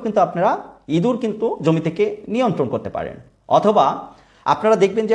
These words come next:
আপনার জমির চতুর্পাশে যে আল রয়েছে, আলের যে খামা বা গর্ত রয়েছে, এই গর্তর ভিতরে গ্যাস ট্যাবলেট আপনারা খামার ভিতরে রেখে দিয়ে কোনো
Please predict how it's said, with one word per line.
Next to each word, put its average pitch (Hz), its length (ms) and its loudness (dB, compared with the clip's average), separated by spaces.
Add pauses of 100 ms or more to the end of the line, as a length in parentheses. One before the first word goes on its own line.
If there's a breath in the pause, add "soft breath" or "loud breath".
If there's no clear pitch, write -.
আপনার 190 200 0 (120)
জমির 180 280 2 (320)
চতুর্পাশে 180 580 0
যে 135 80 4 (200)
আল 160 80 4 (120)
রয়েছে, 123 260 -2 (340)
আলের 190 260 4
যে 202 80 4 (180)
খামা 147 280 2
বা 185 80 4 (100)
গর্ত 120 200 -2 (120)
রয়েছে, 120 300 -4 (640 soft breath)
এই 156 120 2 (100)
গর্তর 160 320 4 (100)
ভিতরে 139 300 -2 (540)
গ্যাস 170 240 4
ট্যাবলেট 156 320 0 (140)
আপনারা 151 280 2 (540)
খামার 147 280 2
ভিতরে 175 220 -2 (180)
রেখে 156 320 4
দিয়ে 208 140 4 (720)
কোনো 220 180 0